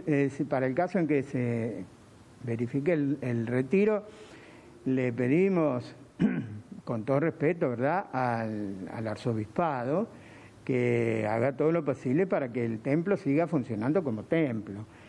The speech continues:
Esto, más allá de cualquier connotación religiosa, es un principio establecido por los organismos internacionales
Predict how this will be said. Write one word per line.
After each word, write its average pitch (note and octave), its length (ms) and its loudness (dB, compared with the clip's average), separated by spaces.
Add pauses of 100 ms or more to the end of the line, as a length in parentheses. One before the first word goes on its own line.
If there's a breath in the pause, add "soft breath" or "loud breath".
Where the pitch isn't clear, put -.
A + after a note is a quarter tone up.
(300 loud breath)
Esto, E3+ 280 2
más E3+ 320 0
allá F3+ 160 2
de E3 100 4
cualquier C#3+ 380 0
connotación C#3 600 0
religiosa, B2+ 760 0
es D3 260 0
un C#3+ 140 2
principio F3+ 640 2
establecido C#3 580 0
por C3+ 140 0
los A#2+ 100 0
organismos B2 960 2
internacionales A#2+ 760 0